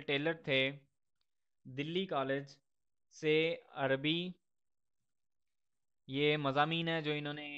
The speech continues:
अ, हासिल किए, इसमें महारत हासिल की है। मौलवी साहब ने अरबी, रियाजी और फ़लसफ़े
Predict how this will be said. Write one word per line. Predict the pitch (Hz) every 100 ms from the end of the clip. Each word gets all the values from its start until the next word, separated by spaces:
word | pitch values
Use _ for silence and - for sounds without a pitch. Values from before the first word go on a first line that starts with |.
| 139 127 139
अ, | 127 127 123
हासिल | 127 123 147 143
किए, | 139 139 139
इसमें | 135 135 131 131
महारत | 127 127 131 135
हासिल | 131 123 143
की | 139 139
है। | 135
मौलवी | 135 139 156
साहब | 156 143 131 131
ने | 135 135 160 175 _ _ -
अरबी, | 135 131 135 156 175 185 _ _ -
रियाजी | 135 135 131 127 131 151 170 190 - _ _ _ _ _ _ _ _ _ _ _ _ _ _ _ 127
और | 127 131 143 151 165 175 - _ _ _ _ _ _ _ _ _ _ _ _ -
फ़लसफ़े | 135 165 - 135 135